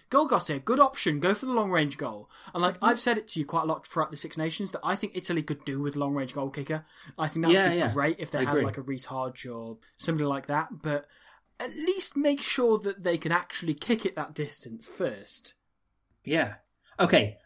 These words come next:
Speaker 2: I have Googled best ginger beards, right? Do you wanna know who come up as the top five on the first article?
Speaker 1: Go on.
Speaker 2: So, uh, no, take a guess. Take, I'll give you, I'll give you five guesses. No, three guesses
Speaker 1: Oh,
Speaker 2: for the five
Speaker 1: Christ.
Speaker 2: or something.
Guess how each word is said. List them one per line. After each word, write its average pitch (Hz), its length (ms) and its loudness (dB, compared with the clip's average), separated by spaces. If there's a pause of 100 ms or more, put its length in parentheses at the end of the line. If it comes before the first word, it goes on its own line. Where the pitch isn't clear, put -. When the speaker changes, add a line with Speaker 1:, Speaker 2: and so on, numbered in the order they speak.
(140)
Speaker 2:
I 196 140 8
have 202 200 2
Googled 165 520 6 (640)
best - 540 2
ginger 160 260 8
beards, 123 520 4 (200)
right? 127 320 6 (500)
Do 151 80 -2
you - 20 6
wanna 175 140 6
know 170 220 6
who 170 180 10
come 170 160 4
up 110 100 4
as 113 60 -4
the 117 60 -4
top - 260 0
five 117 340 6
on 110 100 -2
the 107 40 0
first 131 240 4
article? 113 460 0 (640)
Speaker 1:
Go 165 180 4
on. 147 160 -2 (680)
Speaker 2:
So, 131 160 2
uh, 131 240 4
no, 190 120 8
take 254 220 6
a 254 40 4
guess. 135 260 0
Take, 175 200 2
I'll 160 100 2
give 175 160 4
you, 143 320 6 (240)
I'll 123 60 -8
give 127 140 -4
you 120 100 0
five 170 480 6
guesses. 110 520 0
No, 135 240 2
three 190 200 6
guesses 120 340 2
Speaker 1:
Oh, 175 160 2
Speaker 2:
for 123 60 -6
the 117 60 -4
five 117 40 -2 (220)
Speaker 1:
Christ. - 80 -12
Speaker 2:
or - 20 -8
something. 104 320 -6